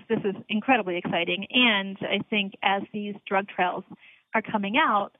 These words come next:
so many patients are involved that we're able to identify subsets, think one of the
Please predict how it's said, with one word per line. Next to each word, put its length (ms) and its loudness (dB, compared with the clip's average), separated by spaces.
so 180 4
many 220 -4
patients 640 -6
are 140 -2
involved 600 2
that 120 0
we're 160 0
able 360 -2
to 200 2
identify 480 0
subsets, 800 -2
think 200 2
one 340 2
of 200 -2
the 500 4